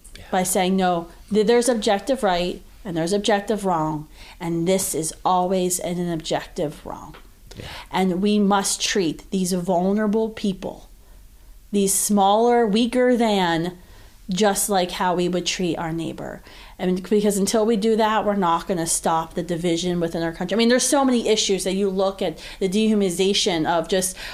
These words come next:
Speaker 2: "Oh, well, you're a Democrat or you're a Republican, you're a leftist, you're a conservative," all the dehumanization that goes on with social media, just the nastiness that we see.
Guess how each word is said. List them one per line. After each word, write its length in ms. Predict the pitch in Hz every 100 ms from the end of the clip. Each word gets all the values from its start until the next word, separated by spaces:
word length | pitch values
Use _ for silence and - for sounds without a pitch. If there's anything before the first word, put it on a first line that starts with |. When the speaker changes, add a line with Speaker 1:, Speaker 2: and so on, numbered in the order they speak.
| -
Speaker 2:
"Oh, 140 | 233
well, 100 | 220
you're 180 | 214 240
a 100 | 233
Democrat 600 | 226 220 220 233 214 202
or 80 | 185
you're 240 | 196 226
a 60 | 220
Republican, 720 | 208 196 214 208 208 226 208
you're 140 | 202 220
a 60 |
leftist, 680 | 196 190 208 208 220 208 208
you're 160 | 220 214
a 60 |
conservative," 920 | 208 196 - 220 208 202 202 196 190 185 - - -
all 200 | 220 233
the 100 | 240
dehumanization 760 | 196 220 214 208 180 185 190 196
that 80 | 185
goes 240 | 190 185
on 220 | 190 185
with 100 | 160
social 380 | - 208 196 196
media, 420 | 196 208 196 160 - - -
just 240 | 233 -
the 140 | 175
nastiness 880 | 156 175 202 247 294 - 180 170 151
that 200 | - 151
we 140 | 165 160
see. 520 | - 165 170 254 262